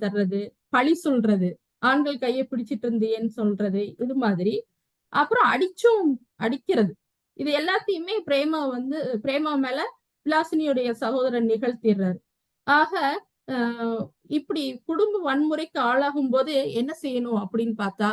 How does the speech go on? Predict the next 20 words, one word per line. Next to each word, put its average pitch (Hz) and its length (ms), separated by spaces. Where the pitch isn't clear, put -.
அதுக்கான 269 360
தீர்வு 294 320
என்ன 233 240
தர்றாங்க 208 320
தெரியுமா 196 360
ராஜம் 196 380
கிருஷ்ணன்? 185 440
"அந்த 262 280
ஆணை 320 260
விட்டு 269 240
பெண் 247 260
வெளி-, 214 440
வெளியில 254 300
வந்துடுறதுதான் 202 560
சரி" 208 360
அப்படின்றார். 202 760
எப்படின்னா, 277 320
அவ 262 260
வெளியில 302 420
வந்துட்டு 254 520